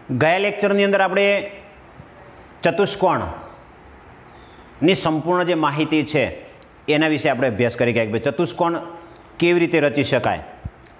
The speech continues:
બરાબર? એના વિકર્ણ કયા થાય, એની પાસપાસીની બાજુ કઈ છે, પાસપાસીના ખૂણા કયા છે, એને કઈ રીતે દર્શાવી શકાય,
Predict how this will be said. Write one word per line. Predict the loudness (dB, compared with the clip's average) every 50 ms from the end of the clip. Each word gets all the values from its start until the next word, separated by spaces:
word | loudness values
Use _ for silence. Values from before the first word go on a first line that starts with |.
| -14 -8 -4
બરાબર? | -2 0 0 0 -2 -4 -4 -8 -14 -18 -18 -20 -20 -20 -20 -20 -20 -20 -20 -20 -20 -20 -20 -20 -20 -20 -20 -20 -20 -20 -12 -4 -2
એના | 0 0 2
વિકર્ણ | 0 -2 0 0 0 0 0 0
કયા | 2 2 2 2 2
થાય, | 2 0 0 0
એની | -2 -2 -2 0
પાસપાસીની | 0 0 0 0 0 0 -2 0 0 0 0
બાજુ | 2 2 0 2 2 0 0
કઈ | 2 2 0 0 0
છે, | 0 0 0 0
પાસપાસીના | 2 0 0 0 0 0 -2 0 0 0 0 0
ખૂણા | -2 -2 -2 0 0 0
કયા | 0 0 0 2 0 0
છે, | 0 0 0 0 0 0 -2
એને | -2 0 0 -2 -2 -8 -16 -18 -20 -20 -20 -20 -14 -6 -2
કઈ | 0 2 2
રીતે | 2 0 0 0 0 0
દર્શાવી | 0 0 0 0 0 0 2 2 0
શકાય, | 0 0 0 0 0 -2 -2